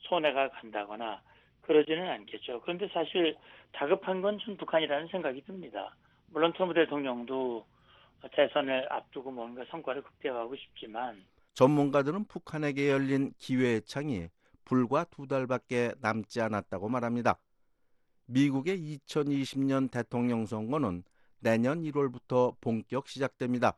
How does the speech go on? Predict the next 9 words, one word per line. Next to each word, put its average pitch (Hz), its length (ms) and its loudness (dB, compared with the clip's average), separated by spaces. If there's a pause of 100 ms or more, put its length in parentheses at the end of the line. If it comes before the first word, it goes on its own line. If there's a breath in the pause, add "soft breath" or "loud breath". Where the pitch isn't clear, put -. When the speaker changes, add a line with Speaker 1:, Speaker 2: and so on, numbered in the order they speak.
(640)
Speaker 2:
따라서 135 440 4
십일월과 143 680 2
십이월에 127 680 0
실무 139 400 -2
협상과 120 720 4
미북 113 460 -2
정상회담을 110 800 0
하지 110 300 -8
않으면 104 460 -2